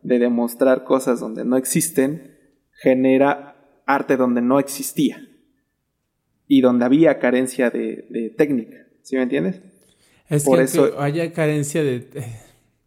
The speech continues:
Speaker 2: es, es que hay un pedo. Eh, porque la cuestión de que lo haya hecho Picasso ya involucra una determinada técnica, porque Picasso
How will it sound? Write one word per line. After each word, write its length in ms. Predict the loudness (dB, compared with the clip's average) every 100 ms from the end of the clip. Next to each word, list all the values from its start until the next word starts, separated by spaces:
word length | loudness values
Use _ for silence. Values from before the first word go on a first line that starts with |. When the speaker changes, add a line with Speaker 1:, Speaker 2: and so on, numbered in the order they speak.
| _ _ _ _ _ _ -4
Speaker 2:
es, 140 | 0
es 260 | 0 -2 0
que 60 |
hay 180 | 0 0
un 160 | -2 -2
pedo. 260 | -4 -4 -10 _ _ _ _ _ _ _ _ _ _ _ _ -16
Eh, 340 | -12 -10 -10 -14 _
porque 240 | -6 -2
la 140 | -2 -2
cuestión 320 | -4 -4 -2
de 100 | -2
que 100 | -2
lo 100 | -2
haya 140 | -2 -2
hecho 300 | -4 -8 -6
Picasso 760 | -10 -4 -4 -4 -6 -8 -12 _ _ _ _ _ _ -20 -20 _ _ _ _ _ _ _ _ _ _ _ _ _ _ _ _ _
ya 180 | -6 0
involucra 580 | 2 2 2 0 0 -2
una 140 | -2 -2
determinada 600 | -2 -4 -2 -2 -2 -2
técnica, 400 | -2 -2 -6 -8
porque 280 | -8 -8 -8
Picasso 760 | -8 -4 -2 0 -2 -2 -8